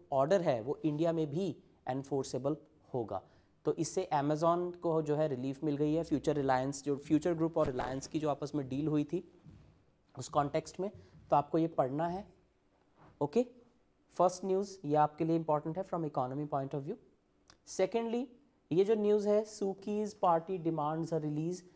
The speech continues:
ये, अ, basically म्यांमार में जो वहाँ की डेमोक्रेटिकली इलेक्टेड लीडर हैं ऑंग सान सू की, who is also a Nobel Peace Prize laureate,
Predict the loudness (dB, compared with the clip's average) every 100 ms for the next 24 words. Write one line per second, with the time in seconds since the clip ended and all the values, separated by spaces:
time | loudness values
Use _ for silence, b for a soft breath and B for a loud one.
0 | b b b -6 -2 2 4 2 4 4
1 | 6 4 -2 0 0 0 0 0 0 2
2 | 4 4 4 4 4 4 0 0 -4 -10
3 | -4 -2 0 0 -2 -2 -2 0 0 0
4 | -2 -2 -2 -2 -2 0 0 0 0 -2
5 | 0 0 2 2 0 -2 -4 -6 -8 -12
6 | b b -2 0 2 2 2 2 2 2
7 | 2 0 -4 -4 0 0 2 2 2 -2
8 | -6